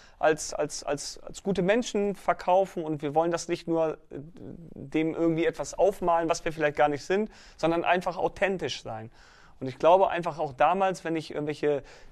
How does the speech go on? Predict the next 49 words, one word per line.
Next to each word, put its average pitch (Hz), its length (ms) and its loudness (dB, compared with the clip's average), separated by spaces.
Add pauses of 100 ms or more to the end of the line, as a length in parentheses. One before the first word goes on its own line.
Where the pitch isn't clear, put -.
(220)
Stars 160 480 0
oder 143 160 -2
wie 139 120 0
auch - 100 -6
immer 180 300 4
dann 156 220 0
auch - 160 -8
gewonnen 156 360 -2
habe, 170 160 -2
dann 151 180 -2
haben 180 140 0
die 180 80 -2
mich 226 240 -4
gekauft. - 500 -6
Und 127 200 -6 (260)
meine 156 240 4
Dienstleistung, 208 960 0 (200)
natürlich, 147 420 -2
die 143 100 0
Dienstleistung 180 640 0
muss 165 160 -4
immer 196 200 4
gut, 202 460 2
die 160 60 -2
muss 165 180 -2
professionell 170 720 0
sein. 185 120 4
Es 156 120 -4
bringt 156 240 -2
nichts, - 260 -4 (300)
wenn 156 200 2
du, 180 240 4
äh, 151 260 4
eine, 147 180 -4
eine 147 160 -2
Katastrophendienstleistung 185 1200 -2
hast 190 220 4
und 160 80 0
dann, 170 240 2
äh, 160 200 2
fällt - 540 -2
das 175 160 4
nach 165 180 -2
zwei 170 300 4
Wochen 175 240 2
dir 165 120 4
auf - 100 -6
die 175 100 -4
Füße. 208 400 -6